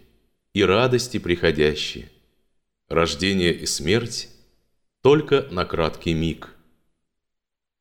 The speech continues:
О мудрый, есть ли тут что-нибудь постоянное? То, что раньше было чем-то другим,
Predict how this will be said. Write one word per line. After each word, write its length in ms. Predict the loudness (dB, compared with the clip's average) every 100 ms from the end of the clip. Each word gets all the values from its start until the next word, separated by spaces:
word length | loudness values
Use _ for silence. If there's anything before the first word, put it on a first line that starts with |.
| _ 0
О 160 | 4
мудрый, 640 | 4 2 0 -2 -4 -8 -18 _ _ _ _ _ -6
есть 340 | 0 2 2
ли 80 | -2
тут 340 | 0 -2 -4 -12
что-нибудь 640 | -8 2 4 4 2 0
постоянное? 880 | -2 -2 2 4 4 2 -4 -8 -10 -16 -20 _ _ _ _ _ _ _ _ _ _ _ _ _ _ _ _ 2
То, 120 | 2
что 200 | 4 2
раньше 380 | 2 0 2 2
было 220 | 4 4
чем-то 360 | 4 0 0 -2
другим, 600 | -2 -2 -2 -2 -2